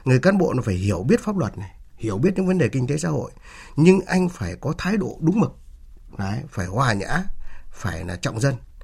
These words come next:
và gần dân, và đồng thời phải có những kỹ năng tốt từ ăn nói, lời ăn tiếng nói, rồi, rồi hướng dẫn người ta là biên chép ra làm sao, rồi hướng dẫn cái đi khiếu nại, rồi tố cáo vân vân làm sao.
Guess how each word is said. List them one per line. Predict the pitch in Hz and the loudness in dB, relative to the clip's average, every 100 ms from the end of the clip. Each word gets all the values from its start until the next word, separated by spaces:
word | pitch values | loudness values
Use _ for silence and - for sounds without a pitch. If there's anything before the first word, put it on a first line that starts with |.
| - - - - | -20 -20 -18 -4
và | 101 | -2
gần | 92 101 | 0 0
dân, | 107 120 - - - - - | 0 -2 -6 -20 -20 -20 -4
và | 110 | 0
đồng | 107 95 | 2 0
thời | 104 92 | 0 -2
phải | 90 127 | -2 0
có | |
những | 135 180 | 2 0
kỹ | - 269 | 0 0
năng | 226 165 | 2 2
tốt | 175 226 - - - | 0 -4 -6 -8 0
từ | 120 104 - | 2 2 0
ăn | - 170 170 165 | 0 0 0 0
nói, | 160 220 | 0 -2
lời | 180 127 104 | 2 2 2
ăn | 110 151 151 | 0 -2 -2
tiếng | 180 190 | -2 -2
nói, | 170 214 - - - - - | -2 -6 -10 -18 -20 -12 -4
rồi, | 101 | 0
rồi | 101 | 2
hướng | 92 107 190 247 | 2 4 4 4
dẫn | 233 277 269 | 2 0 -2
người | 135 | -2
ta | 143 143 139 | -4 -6 -6
là | 110 98 127 | -6 -6 2
biên | 165 160 | 2 2
chép | 156 233 175 | -2 -4 -4
ra | 156 | -4
làm | 123 95 | -2 -4
sao, | 87 165 160 | -2 -2 0
rồi | 131 92 | 0 -2
hướng | 98 175 190 | 0 0 0
dẫn | 196 254 - - - - | -2 -6 -10 -16 -20 -4
cái | 185 185 170 160 147 | -2 -2 -6 -6 -2
đi | 170 160 | -2 -2
khiếu | - 185 214 | 0 0 0
nại, | - - 98 | -4 -6 -6
rồi | 98 87 | -6 -4
tố | - | -4
cáo | 156 175 | -2 0
vân | 160 | 0
vân | 151 | 0
làm | 135 95 | -2 -4
sao. | 127 | -6